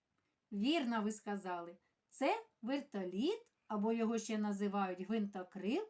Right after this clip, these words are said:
або ще кажуть гелікоптер. Малята, ось погляньте, який гвинтокрил зробила я. Давайте ми разом з вами зробимо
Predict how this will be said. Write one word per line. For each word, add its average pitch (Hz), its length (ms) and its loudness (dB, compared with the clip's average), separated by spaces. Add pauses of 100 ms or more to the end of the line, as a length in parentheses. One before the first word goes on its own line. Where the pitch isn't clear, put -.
(120)
або 190 260 -4
ще 196 200 -6
кажуть 349 400 2 (280)
гелікоптер. 254 840 -2 (960)
Малята, 254 480 -6 (220)
ось 247 160 -2
погляньте, 262 640 0
який 202 360 -2
гвинтокрил 233 680 -2
зробила 220 460 0
я. 196 400 -2 (360)
Давайте 208 440 2
ми 202 140 4
разом 196 360 -2
з 208 80 -10
вами 311 360 2
зробимо 349 580 0